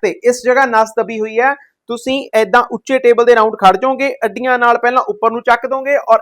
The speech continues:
ਏਦਾਂ ਆਪਾਂ ਆਰਾਮ ਨਾਲ ਲੇਟ ਜਾਾਂਗੇ ਔਰ ਪੈਰ ਉੱਪਰ ਚੱਕ ਦਾਂਗੇ, ਹੋਲਡ ਕਰ ਦਾਂਗੇ ਉੱਪਰ ਆਪਣਾ, ਤਾਂ ਕਿ ਡੀਕੰਪਰੈਸ ਹੋ ਸਕੇ ਸਪਾਈਨ।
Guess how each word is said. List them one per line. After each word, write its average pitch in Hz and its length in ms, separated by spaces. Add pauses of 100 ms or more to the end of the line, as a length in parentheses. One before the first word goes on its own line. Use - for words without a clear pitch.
(120)
ਏਦਾਂ 233 220
ਆਪਾਂ 254 240
ਆਰਾਮ 262 340
ਨਾਲ 240 180
ਲੇਟ 220 180
ਜਾਾਂਗੇ 262 320
ਔਰ 285 120
ਪੈਰ 262 280
ਉੱਪਰ 233 220
ਚੱਕ 214 260
ਦਾਂਗੇ, 226 240
ਹੋਲਡ 254 320
ਕਰ 233 200
ਦਾਂਗੇ 247 240
ਉੱਪਰ 247 220
ਆਪਣਾ, 254 360 (360)
ਤਾਂ 262 200
ਕਿ 277 260 (300)
ਡੀਕੰਪਰੈਸ 269 920
ਹੋ 262 100
ਸਕੇ 262 340
ਸਪਾਈਨ। 285 460